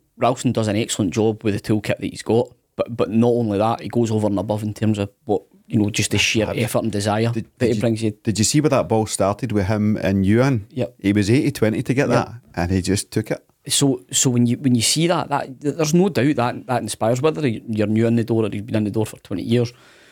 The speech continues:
Speaker 1: If you watch someone on, on the park playing like that, it do-, it does lift your levels, 'cause you know it means something, and then it means something to you. And, you know, an academy product playing for Celtic and showing that level of commitment,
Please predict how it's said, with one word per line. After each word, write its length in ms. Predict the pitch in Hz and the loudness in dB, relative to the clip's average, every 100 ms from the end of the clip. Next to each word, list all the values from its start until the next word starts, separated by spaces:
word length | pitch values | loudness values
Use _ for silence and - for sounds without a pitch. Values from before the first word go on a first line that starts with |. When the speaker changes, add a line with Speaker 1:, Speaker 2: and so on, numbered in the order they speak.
| _ - | _ -4
Speaker 1:
If 120 | 123 | 2
you 60 | 139 | 4
watch 260 | 151 - | 4 2
someone 300 | - 175 120 | 0 2 2
on, 160 | 117 117 | 2 2
on 100 | - | 2
the 80 | 110 | 0
park 320 | 101 110 123 - _ _ _ | 0 -2 -4 -6 _ _ _
playing 300 | - 123 127 | -2 2 4
like 160 | 139 - | 2 0
that, 220 | 107 - | -4 -4
it 200 | - - | -10 -8
do-, 100 | - | -2
it 200 | 196 - | 0 0
does 240 | - 226 - | 0 0 0
lift 220 | 202 - | -4 0
your 80 | 156 | 0
levels, 320 | 123 110 113 | 0 0 0
'cause 160 | 139 156 | 2 4
you 60 | |
know 60 | 180 | 4
it 40 | |
means 280 | 127 147 185 | 6 4 2
something, 360 | 208 196 180 139 | 2 0 2 2
and 340 | 127 135 - | 4 2 2
then 180 | - 127 | 0 0
it 240 | 131 - | -2 0
means 200 | 120 120 | 0 0
something 320 | - 120 - | 0 -2 -2
to 40 | 110 | 2
you. 160 | 123 | 4
And, 160 | 151 120 - - - - - _ _ _ _ _ - - - | 4 0 -4 -20 -20 -20 -20 _ _ _ _ _ -20 -8 -2
you 80 | |
know, 80 | 117 - | -2 0
an 80 | 123 | 0
academy 420 | 120 156 170 135 | 2 2 2 -2
product 540 | - 117 117 - - _ _ _ _ _ | 0 0 0 -2 -10 _ _ _ _ _
playing 180 | 147 139 | 2 2
for 140 | 120 | 0
Celtic 640 | - 107 110 - - - - _ | -2 -2 0 -2 -4 -6 -20 _
and 160 | - 117 | -2 0
showing 240 | - 143 | 4 2
that 140 | 113 92 | 2 0
level 240 | 107 101 | -2 -2
of 80 | 98 | -2
commitment, 440 | 107 107 - 117 | 0 0 2 0